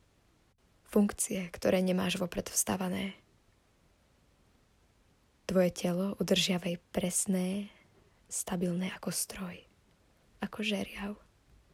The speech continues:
Jeho mechanické svaly, vyrobené iba na prenášanie predmetov z jedného miesta na druhé,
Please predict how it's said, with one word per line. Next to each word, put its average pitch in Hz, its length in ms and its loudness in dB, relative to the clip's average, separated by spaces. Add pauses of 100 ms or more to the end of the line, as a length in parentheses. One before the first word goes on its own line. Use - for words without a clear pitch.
(640)
Jeho 196 160 8
mechanické 185 640 4
svaly, 180 420 2
vyrobené 175 540 2
iba 175 180 -2
na 175 140 0
prenášanie 180 640 -2
predmetov 202 640 -4 (640)
z 180 160 2
jedného 190 400 0
miesta 196 400 -2
na 208 160 -2
druhé, 190 560 -2